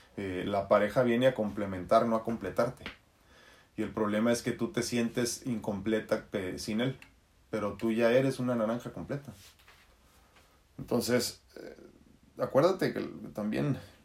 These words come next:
no, no sé ustedes, ¿verdad? Pero yo, yo con el pasar de los años me he dado cuenta que lo que es para mí, es para mí y no tengo que pelear ni discutir nada.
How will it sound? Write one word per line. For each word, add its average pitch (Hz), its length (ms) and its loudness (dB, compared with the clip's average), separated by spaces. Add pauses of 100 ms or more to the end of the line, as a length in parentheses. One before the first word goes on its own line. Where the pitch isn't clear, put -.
(560)
no, 123 200 -2
no 139 180 4
sé 165 120 0
ustedes, 139 380 2
¿verdad? 117 240 0
Pero 104 140 -2
yo, 110 340 2
yo 117 380 -2
con 107 140 -4
el 98 100 -6
pasar 110 320 2
de 123 100 4
los 110 160 2
años 120 220 2
me 117 100 2
he 113 40 2
dado 117 240 4
cuenta 113 300 -2
que 104 80 -8
lo 92 180 -6
que 98 60 -6
es 95 100 -10
para 107 200 0
mí, 110 240 -4 (320)
es 98 140 -6
para 104 220 2
mí 104 360 -2
y 95 40 -6
no 101 120 -4
tengo 107 260 -2
que 113 100 -4
pelear 104 360 -4
ni 107 80 -2
discutir 98 420 -6
nada. 92 380 -4